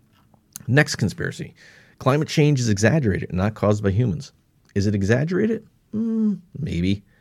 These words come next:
Is it not caused by humans? Mm, yeah, maybe. Look, I don't know. I, I had to restart this because I forgot to, uh, hit record on the camera. Uh, so <laughs>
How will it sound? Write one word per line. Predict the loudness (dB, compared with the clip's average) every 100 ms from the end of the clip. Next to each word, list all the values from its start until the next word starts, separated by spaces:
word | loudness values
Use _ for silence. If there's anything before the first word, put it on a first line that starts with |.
| _
Is | -4 -2
it | 0
not | -2 0
caused | 0 0
by | 0
humans? | 0 0 -2 -8 _ _ _ _ _ _ -8
Mm, | -2 0 0 -2 -8 _ -10 -10 -10 _ _ _ -4
yeah, | -4 -4
maybe. | -6 0 0 0 -4 -18 -20 -20 -2
Look, | -2 -2 -10 _ _ _ _ -10 0
I |
don't | 2 4
know. | 4 4 2
I, | 2
I | 2
had | 2 2
to |
restart | 2 0 2 0
this | 0 -6
because | -6 -4 -4 -2
I | -6
forgot | -2 -2 0
to, | -2 -4 -4
uh, | -6 -6 -10 -14 _
hit | -6 -6
record | -6 -2 -2
on | -2 -8 -12 -10
the | -12 -6
camera. | 0 0 0 -6 -20 -20 -20 -18 -6
Uh, | -2 -2
so | -2 2 2
<laughs> | 2 -2 -14 -18 -2